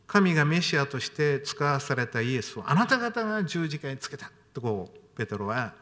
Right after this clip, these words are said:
言ったわけですが、そのイエス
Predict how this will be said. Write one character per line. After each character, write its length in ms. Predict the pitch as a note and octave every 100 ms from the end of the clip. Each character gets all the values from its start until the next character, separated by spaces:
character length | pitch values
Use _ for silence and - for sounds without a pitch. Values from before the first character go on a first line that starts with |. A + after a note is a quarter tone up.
| - - _ _ _ _ _ _ _ _ -
言 80 | B2+
っ 40 |
た 120 | -
わ 40 | G#2+
け 60 | F#2+
で 120 | F#2
す 140 | -
が、 180 | A#2 A3+ - - _ _ _ _ _ _ _ _ _ _
そ 260 | - - B3+
の 160 | B3+
イ 140 | G#3 A3+
エ 120 |
ス 40 | C4+